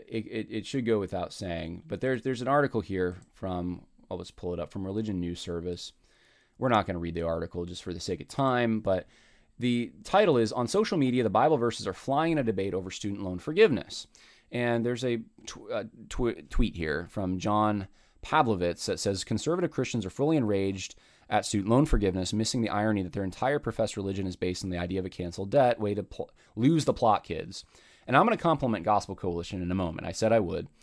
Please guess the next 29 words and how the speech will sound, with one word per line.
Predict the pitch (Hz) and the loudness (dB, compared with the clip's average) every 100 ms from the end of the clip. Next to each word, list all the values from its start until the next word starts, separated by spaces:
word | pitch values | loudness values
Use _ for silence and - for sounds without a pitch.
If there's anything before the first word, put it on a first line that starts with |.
| - _ _ - | -20 _ _ 0
But, | 113 101 - _ _ _ _ _ _ | 2 2 0 _ _ _ _ _ _
um, | 113 107 101 98 95 _ _ _ _ | 0 2 2 0 -6 _ _ _ _
this | 107 110 165 - | -6 0 0 2
would, | 143 135 123 113 113 | 4 6 6 4 2
uh, | 104 98 90 87 92 _ _ _ _ _ _ _ _ - - | 0 2 4 2 -4 _ _ _ _ _ _ _ _ -18 -6
I, | 101 | -6
I, | 50 - 76 92 113 113 127 _ _ _ 120 - - | -4 -8 -12 -20 -20 -20 _ _ _ _ -20 -16 0
I'm | 110 | 2
not | 104 90 | 4 2
gonna | 95 85 | 0 -4
go | 80 | -4
into | 76 | -4
this | 73 | -4
article. | 80 78 78 80 80 95 - | -4 -4 -6 -8 -8 -10 -8
Uh, | 87 82 | -4 -2
this | 107 135 | 0 0
is | 101 | 0
the | 101 | 4
guy, | 98 | 6
I | 92 | 6
think, | 107 - | 2 -4
who | |
went | 95 90 | -2 -2
after | 87 87 92 | -2 -2 -4
Voddie | 87 90 | -2 -2
Baucham | 80 80 82 82 | 0 0 0 -4
for | - | -8
his | 80 - | -10 -8
kids. | 85 82 | -10 -8